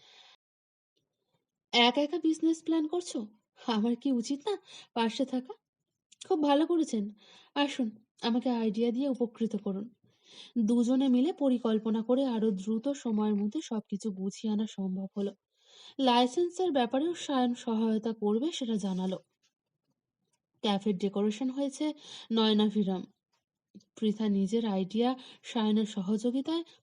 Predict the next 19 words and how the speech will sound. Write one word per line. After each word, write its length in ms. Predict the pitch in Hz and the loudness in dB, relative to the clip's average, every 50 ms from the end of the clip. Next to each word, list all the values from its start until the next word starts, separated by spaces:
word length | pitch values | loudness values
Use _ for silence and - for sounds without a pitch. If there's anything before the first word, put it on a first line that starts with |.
| _ - 233 | _ 0 2
মনের 400 | 247 254 262 269 262 285 285 269 | 4 4 6 4 4 4 2 2
মাধুরী 420 | 240 220 208 208 208 226 220 240 226 | 2 2 2 0 0 0 0 2 2
মিশিয়ে 440 | 208 196 196 196 - - 311 359 349 - | 2 2 0 -2 -2 -4 -4 -4 -2 -2
কয়েক 360 | 262 240 233 233 214 196 190 | 0 0 0 0 -2 -4 -4
দিনের 300 | 185 220 214 208 240 247 | -2 0 0 2 2 0
মধ্যেই 440 | 233 214 190 185 185 - - 277 294 | 0 0 0 -2 -2 -4 -4 -6 -6
সাজালোর 640 | 285 - - 240 240 - 214 208 208 214 214 214 214 - - - - | -6 -4 -2 -2 0 0 0 2 2 2 2 0 -2 -8 -20 -20 -14
স্বপ্নের 540 | - - 220 196 190 196 - 220 262 294 - | -6 -2 0 0 0 0 -2 -2 -2 -2 -2
ক্যাফেটেরিয়া। 640 | - 226 202 202 - 196 196 202 190 185 185 185 175 - _ _ _ _ _ _ _ _ _ _ _ _ _ _ _ _ _ _ _ _ _ _ _ _ _ _ _ _ _ _ _ _ _ | -4 -4 -4 -4 -6 -6 -6 -4 -4 -2 -4 -4 -6 -10 _ _ _ _ _ _ _ _ _ _ _ _ _ _ _ _ _ _ _ _ _ _ _ _ _ _ _ _ _ _ _ _ _
উদ্বোধনের 880 | - 302 359 - 285 277 320 339 349 349 359 359 359 349 330 285 285 - - | 2 4 4 4 4 2 0 0 2 2 2 2 2 2 2 0 -2 -4 -2
আগের 400 | 208 202 202 190 196 214 214 190 | 0 2 2 4 4 2 2 2
দিন 220 | 185 226 262 285 311 | 2 0 0 0 0
সবকিছু 520 | - - 233 208 208 - 226 208 - 233 | -2 -4 -4 -4 -4 -4 -4 -4 -4 -4
গুছিয়ে 400 | 196 190 185 196 - - 240 240 | -4 -4 -4 -4 -2 -2 -2 -2
রাখতে 340 | 262 269 262 - - 285 285 | -2 -2 -4 -4 -4 -4 -2
বেশ 520 | 226 202 202 214 233 254 247 247 - - | -2 -2 0 4 4 4 4 2 -2 -2
রাত 200 | 196 190 185 185 - | -2 -2 -2 -2 -2
হয়ে 120 | 196 196 | -4 -4
গেল। 180 | 190 208 208 214 | -4 -4 -6 -6